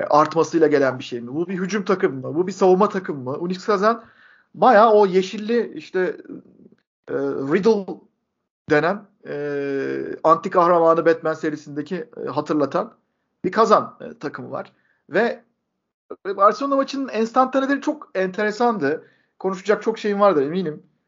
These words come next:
Isaiah Cannon'ın o sus işareti sonrası bütün salonun acayip bir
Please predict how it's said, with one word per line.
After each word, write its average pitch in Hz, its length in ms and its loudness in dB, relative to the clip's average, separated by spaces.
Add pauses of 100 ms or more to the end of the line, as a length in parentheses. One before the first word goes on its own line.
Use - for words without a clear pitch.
(280)
Isaiah 202 260 2
Cannon'ın 196 340 0
o 185 120 0
sus 185 260 -18
işareti 165 380 2
sonrası 165 600 0
bütün 165 180 -8
salonun 165 520 -2 (540)
acayip 160 520 4
bir 160 360 -2